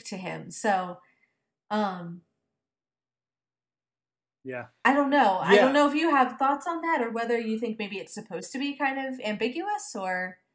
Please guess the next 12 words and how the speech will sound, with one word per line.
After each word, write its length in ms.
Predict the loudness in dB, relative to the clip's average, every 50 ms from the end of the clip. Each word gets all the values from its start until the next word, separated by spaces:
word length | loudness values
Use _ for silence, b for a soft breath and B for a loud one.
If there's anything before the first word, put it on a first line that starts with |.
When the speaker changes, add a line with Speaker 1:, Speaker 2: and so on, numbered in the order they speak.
| _ _ _ _ _ _ _ _ _ _ _ _ _ _ _ _ _ _ _
Speaker 2:
No, 280 | -4 0 2 2 2 2
I 160 | 2 2 0 2
definitely 520 | 2 2 0 2 -2 -6 -4 -2 -4 -4
do. 300 | -4 -2 -2 -2 -2 -2
'Cause, 260 | -4 -4 -4 -4 -4 -2
I 80 | -4 -2
mean, 420 | -2 0 -2 -4 -4 -6 -8 -10 _ _ _ _ _ _ _ _ _ _ _ _ _ _ _ _ _ _ _ _ _ _ _ _ _ _ _ _ _ _ _ _ _ _
you 180 | -4 -4 -2
get 200 | 0 0 -2 0
the 80 | -2 -4
sense 400 | 2 2 2 2 2 0 -2 0
that, 340 | 4 4 4 4 4 0